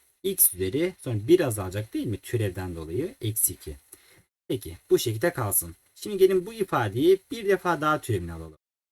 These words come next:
Y'nin ikinci türevi eşittir. İki x'in x'e göre türevi iki. Sonra x üzeri eksi ikinin türevini aldım.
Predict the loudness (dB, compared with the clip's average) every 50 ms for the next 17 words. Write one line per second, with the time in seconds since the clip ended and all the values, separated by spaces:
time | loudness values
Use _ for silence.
0 | _ _ _ -8 -4 0 0 2 2 2 0 0 -2 -6 -4 -4 -6 -4 -2 -2
1 | -2 -2 -2 -4 -6 -6 -6 -6 -6 -6 -8 -12 -14 -14 -16 _ _ _ _ _
2 | _ _ _ _ _ -8 -6 -6 -4 0 4 6 6 6 4 0 -4 -6 _ _
3 | -8 -6 -2 0 0 0 2 2 0 0 -2 -4 -8 -8 -6 -4 -4 -6 -6 -8
4 | _ -16 -16 -14 -14 -12 -12 -12 -14 -14 _ _ _ _ _ _ _ _ _ _
5 | _ -12 -8 -6 -6 -6 -6 -6 -6 -4 0 2 6 6 6 6 6 4 4 2
6 | 2 -2 -2 -2 -2 -2 -2 -2 -2 -2 -6 -8 -8 -6 -6 -6 -8 -8